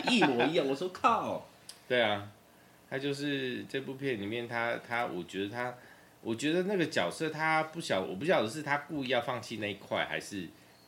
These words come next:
Speaker 2: 怎么样，我，我不确定。但是会让我们觉得他的丰富度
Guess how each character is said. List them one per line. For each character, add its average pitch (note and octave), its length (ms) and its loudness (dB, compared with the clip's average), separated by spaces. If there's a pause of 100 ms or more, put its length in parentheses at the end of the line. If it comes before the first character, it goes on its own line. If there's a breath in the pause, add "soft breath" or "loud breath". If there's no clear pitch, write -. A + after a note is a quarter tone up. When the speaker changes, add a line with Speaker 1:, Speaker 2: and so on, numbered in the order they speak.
(160)
Speaker 2:
怎 - 120 -10
么 D2+ 80 -8
样， E2 160 -2
我， C2+ 120 -4
我 B1+ 220 -8
不 - 120 -18
确 D#2 240 -8
定。 - 240 -12
但 A2+ 140 2
是 A2 260 -6 (560 loud breath)
会 D3+ 220 0
让 B2+ 180 4
我 E2 60 -2
们 D2+ 200 -6
觉 D2 200 -6
得 C#2+ 320 -4 (920)
他 C3 160 -2
的 A2+ 100 2
丰 G#2+ 240 -2
富 G2 200 -8
度 F2 240 -10